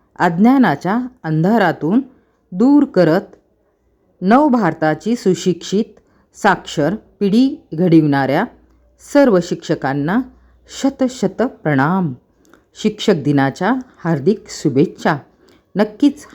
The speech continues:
हा व्हिडिओ आपल्याला आवडला असेल. शेवटपर्यंत व्हिडिओ पाहिल्याबद्दल धन्यवाद. हा व्हिडिओ आपल्याला आवडला असल्यास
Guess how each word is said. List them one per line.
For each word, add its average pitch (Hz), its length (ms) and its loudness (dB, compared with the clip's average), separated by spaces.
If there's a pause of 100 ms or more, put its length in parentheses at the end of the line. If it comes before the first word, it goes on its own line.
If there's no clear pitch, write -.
हा 165 120 4
व्हिडिओ 165 320 2 (120)
आपल्याला 147 400 -2
आवडला 160 420 -2
असेल. 143 320 -6 (420)
शेवटपर्यंत 143 720 0
व्हिडिओ 151 420 0
पाहिल्याबद्दल 139 880 -2 (440)
धन्यवाद. 131 680 0 (540)
हा 170 100 0
व्हिडिओ 139 400 2 (320)
आपल्याला 143 500 -2 (260)
आवडला 143 500 0
असल्यास 156 580 -2